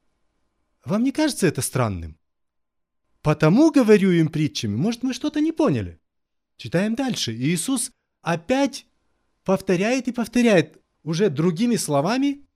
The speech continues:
Смотрите, что говорит. «Потому говорю им притчами, что они, видя, не видят, и слыша, не слышат, и не разумеют». Так наоборот, надо как-то облегчить им жизнь, правда? Вы представляете учеников?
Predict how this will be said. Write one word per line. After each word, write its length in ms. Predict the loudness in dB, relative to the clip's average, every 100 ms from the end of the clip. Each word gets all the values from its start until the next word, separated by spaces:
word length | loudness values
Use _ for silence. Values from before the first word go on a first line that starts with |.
| _ _
Смотрите, 480 | -4 0 0 0 -2
что 180 | -2 -2
говорит. 460 | -2 -4 -6 -12 _ _ _ _
«Потому 420 | -2 0 2 4 6
говорю 380 | 8 8 6
им 180 | 4 2
притчами, 540 | 0 -4 -4 -4 -2 -2
что 260 | -2 -2
они, 240 | 0 0 0
видя, 380 | 2 4 4
не 160 | 4 2
видят, 500 | 2 2 2 -2 -4 _ _
и 140 | -4 -2
слыша, 420 | 0 0 0 0
не 140 | 0
слышат, 480 | 0 0 0 0 -4 _ _ -4
и 100 | 0
не 140 | 2
разумеют». 640 | 2 2 0 0 -2 -6 _ _ _ _
Так 240 | -8 -6 -4
наоборот, 880 | 0 0 2 2 4 2 2 0 0
надо 280 | 2 2
как-то 380 | 2 0 2 2
облегчить 640 | 4 6 4 2 -6 -6
им 140 | -6 -4
жизнь, 460 | 2 2 2 -2 -10 -2
правда? 480 | 0 2 0 -4 -8 _ _ _ _ _ _ _ _ _ _ _ _ _ _
Вы 340 | -10 -4 -2 0
представляете 680 | -2 -4 -6 -4 -4 -4
учеников? 560 | -4 -4 -6 -6 -6